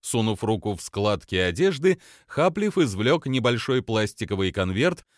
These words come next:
в который были вложены четыре конверта побольше. Их уже не раз проверяли на других планетах и нигде не выявили угрозы местным растениям, животным или разумным существам.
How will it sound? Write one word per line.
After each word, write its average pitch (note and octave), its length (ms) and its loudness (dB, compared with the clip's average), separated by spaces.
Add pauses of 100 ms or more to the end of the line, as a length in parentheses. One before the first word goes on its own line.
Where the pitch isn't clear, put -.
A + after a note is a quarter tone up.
(140)
в - 100 -20
который G#3 380 2
были D#3 200 2
вложены D3+ 540 2
четыре D3+ 400 -2
конверта A2+ 580 0
побольше. D#2+ 760 -6 (600)
Их F#3 180 0
уже D3 220 4
не B2 120 2
раз B2+ 240 2
проверяли F#2 560 0
на G2+ 160 0
других G#2+ 460 -2
планетах D#3+ 760 -2 (280)
и A3+ 120 2
нигде G#3+ 400 2
не G#3 140 0
выявили E3 440 0
угрозы B2+ 520 0
местным F#2 440 -2
растениям, D#3 720 0
животным C#3 640 -2
или F#3+ 120 0
разумным C3 640 0
существам. F2 960 -6